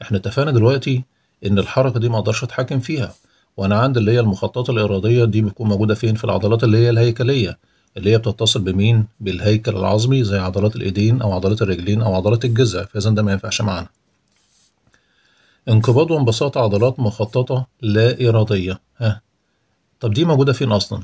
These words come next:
والله العضلات دي موجودة فين؟ في اللي هي عضلات القلب فقط، ما تنفعش معانا.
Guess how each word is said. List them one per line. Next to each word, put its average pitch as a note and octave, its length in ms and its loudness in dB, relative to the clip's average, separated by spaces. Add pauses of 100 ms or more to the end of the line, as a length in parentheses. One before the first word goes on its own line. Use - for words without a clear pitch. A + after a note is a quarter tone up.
(120)
والله G#2+ 240 0
العضلات B2+ 340 2
دي B2+ 120 -2
موجودة G#2+ 280 2
فين؟ A#2 280 0
في A2+ 260 -2
اللي F#2+ 260 -2
هي G#2+ 40 2
عضلات G2+ 400 -2
القلب A#2 360 0
فقط، C3 300 -6 (100)
ما G#2+ 80 -14
تنفعش A2 380 -6
معانا. B2 300 2